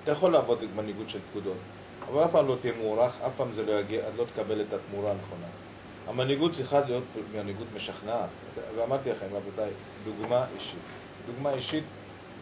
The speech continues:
כמובן ש-, מה זה דוגמה אישית? דוגמה אישית זה גם הידע. אתה צריך לדעת יותר טוב מאחרים.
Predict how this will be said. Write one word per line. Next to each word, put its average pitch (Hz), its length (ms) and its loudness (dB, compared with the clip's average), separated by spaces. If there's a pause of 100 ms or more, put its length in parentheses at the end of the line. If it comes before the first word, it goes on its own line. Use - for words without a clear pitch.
(120)
כמובן 123 320 6
ש-, - 80 -2 (240)
מה 147 80 6
זה 165 120 2
דוגמה 101 220 -2
אישית? 101 200 -6
דוגמה 127 240 0
אישית 160 260 2
זה 135 100 4
גם 135 220 8 (100)
הידע. 110 460 2 (380)
אתה 160 80 4
צריך 175 180 6
לדעת 165 240 8
יותר 160 440 6
טוב 98 180 0
מאחרים. 90 400 -4